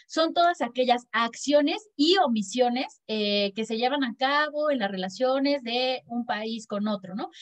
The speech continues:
Esto de omisiones a mí me, me hizo mucho ruido desde la primera vez que lo escuché, porque dije, "Es cierto", o sea, el que un país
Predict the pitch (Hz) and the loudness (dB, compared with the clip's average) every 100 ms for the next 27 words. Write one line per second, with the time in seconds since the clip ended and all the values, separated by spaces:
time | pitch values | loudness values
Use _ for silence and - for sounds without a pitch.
0 | - 269 349 440 440 254 220 - 254 247 | -4 0 2 2 2 2 2 0 -2 -2
1 | 359 254 226 226 220 - 220 220 262 254 | -2 -2 -2 -4 -6 -6 -4 -2 -2 -2
2 | 262 247 220 220 226 202 185 180 180 208 | -2 -4 -2 -4 -4 -4 -2 -4 -4 -4
3 | 196 214 220 214 - 220 190 202 190 247 | -2 0 -2 -4 -6 -8 -8 -8 -4 -2
4 | 269 277 262 262 311 320 370 403 - 240 | -2 -2 -2 -2 -2 -2 -2 -2 -2 -2
5 | 240 240 - _ 254 240 330 403 - 311 | -2 -4 -6 _ 0 2 -2 -4 0 -2
6 | 285 | -2